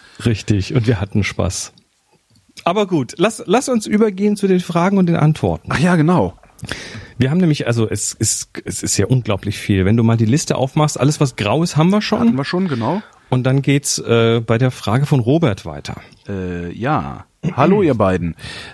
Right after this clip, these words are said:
Speaker 2: Danke für, für neue Frage. Macht ein U-V-Filter als Objektivschutz Sinn?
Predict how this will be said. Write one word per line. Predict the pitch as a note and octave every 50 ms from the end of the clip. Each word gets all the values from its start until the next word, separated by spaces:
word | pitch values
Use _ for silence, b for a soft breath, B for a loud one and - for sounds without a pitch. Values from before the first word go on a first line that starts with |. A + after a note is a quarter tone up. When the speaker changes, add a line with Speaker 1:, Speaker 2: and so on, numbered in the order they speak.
| B - -
Speaker 2:
Danke | F#3 E3 F3+ - E3+
für, | D3 D#3+ D3+ C#3+
für | D3 C#3+ C#3+ E3+ E3+ F#3 F#3+ F3+ D3
neue | A#2+ A#2 D3 E3 E3
Frage. | - - C3 A2 F#2
Macht | F2+ A2+ D#3 - - - -
ein | D3+ D#3 D#3+ -
U-V-Filter | B2+ A2+ - - C3+ D3+ G3 E3+ - - F3+ F3 E3+ E3+ -
als | B2+ - -
Objektivschutz | - - - A#2 - - - F3 E3 - - - D3 - - - - -
Sinn? | B2 G2 A#2+ C3+ A#2 F2 D#2